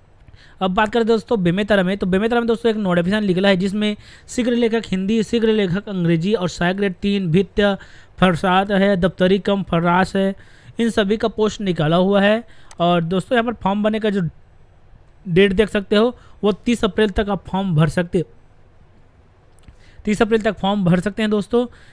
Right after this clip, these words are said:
इसमें सहायक ग्रेड तीन में उन्नीस पोस्ट है, शीघ्र लेखक अंग्रेजी में दो पोस्ट है, शीघ्र लेखक हिंदी में देख सकते हो चार पोस्ट है और भित्त में पाँच पोस्ट है।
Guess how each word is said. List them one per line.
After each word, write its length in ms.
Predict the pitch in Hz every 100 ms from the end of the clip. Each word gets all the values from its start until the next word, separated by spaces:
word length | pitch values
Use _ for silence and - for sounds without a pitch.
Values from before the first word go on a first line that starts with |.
| -
इसमें 180 | 202 220
सहायक 300 | - 202 214
ग्रेड 160 | 226 220
तीन 180 | 226 220
में 100 | 226
उन्नीस 360 | 185 190 208
पोस्ट 320 | - 220 - 220
है, 140 | 208
शीघ्र 320 | - 202 214
लेखक 300 | 214 196 208
अंग्रेजी 320 | 208 185 180
में 200 | 202 202
दो 120 | 170 180
पोस्ट 280 | 190 185 208
है, 220 | 202 214 - - -
शीघ्र 240 | - 202 214
लेखक 280 | 202 202
हिंदी 280 | 185 185 208
में 300 | 208 214 208 190
देख 120 | 180
सकते 240 | 190 -
हो 60 | 202
चार 260 | - 131 143
पोस्ट 300 | 190 180 226
है 260 | 202 220 220 - - -
और 200 | 180 170
भित्त 360 | 156 180 - -
में 260 | 214 214 208
पाँच 280 | 202 165 151
पोस्ट 320 | 147 131 -
है। 180 | 127